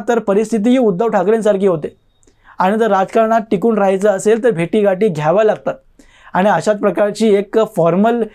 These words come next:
जी मीटिंग आहे, तीच एक सुरेश धसांनी घेतली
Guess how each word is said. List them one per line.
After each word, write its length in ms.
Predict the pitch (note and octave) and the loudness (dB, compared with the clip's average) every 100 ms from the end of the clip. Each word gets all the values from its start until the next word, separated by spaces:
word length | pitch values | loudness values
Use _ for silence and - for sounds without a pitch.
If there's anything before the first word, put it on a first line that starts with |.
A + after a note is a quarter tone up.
| - - | -16 -4
जी 80 | G3+ | 0
मीटिंग 420 | F#3 F3 F3+ A#3 | 2 2 0 0
आहे, 320 | F#3+ G3+ F3 | 0 0 0
तीच 360 | G#3+ - A#3+ A#3+ | 0 0 0 0
एक 100 | B3 | -2
सुरेश 220 | - A3 | 0 0
धसांनी 340 | A3 G#3 A3 B3 | 0 0 0 2
घेतली 460 | G3 G3 D4+ - | 0 0 -2 -2